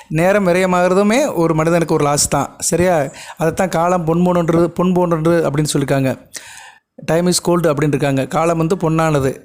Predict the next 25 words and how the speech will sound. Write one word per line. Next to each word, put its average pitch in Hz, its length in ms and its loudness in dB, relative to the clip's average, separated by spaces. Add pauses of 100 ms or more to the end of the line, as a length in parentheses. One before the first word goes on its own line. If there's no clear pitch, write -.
அந்த 143 220 -4
பொன்னான 175 300 0
நேரத்தை 170 340 0
விரயம் 160 260 0
பண்றதுக்கு 151 500 0 (240)
சில 151 220 -4
காரணங்கள் 160 440 0
அமையும். 143 500 0 (520)
எதுலேயும் 170 260 2
கொஞ்சம் 165 200 2
எச்சரிக்கையா 165 280 0
இருக்கு 156 220 0
நல்லது. 151 600 0 (640)
கு-, 190 120 -2 (100)
உத்தியோகத்துல 190 440 0
இருக்கிறவங்களுக்கு 170 560 0
கொஞ்சம் 180 240 -2
கூடுதலா 185 340 2
பணி 170 200 -2
சுமை 180 560 -2 (100)
இருக்கும், 170 420 -2
இடமாற்றம் 170 560 0
இருக்கும், 160 260 0
அலைச்சல் 165 300 0
இருக்கும். 151 400 -2